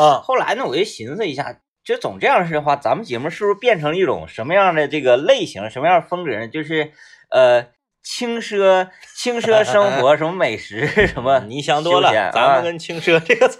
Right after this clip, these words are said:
Speaker 1: 儿挂，<laughs> 挂不上钩。
Speaker 2: 哎呀，
Speaker 1: 嗯。
Speaker 2: 昨天我是第一次自己收拾鱼。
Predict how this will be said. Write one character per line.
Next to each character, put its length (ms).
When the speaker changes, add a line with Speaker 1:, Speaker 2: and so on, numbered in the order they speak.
Speaker 1:
儿 140
挂， 320
<laughs> 400
挂 240
不 100
上 260
钩。 260
Speaker 2:
哎 80
呀， 160
Speaker 1:
嗯。 160
Speaker 2:
昨 120
天 260
我 100
是 120
第 140
一 100
次 200
自 120
己 160
收 300
拾 120
鱼。 260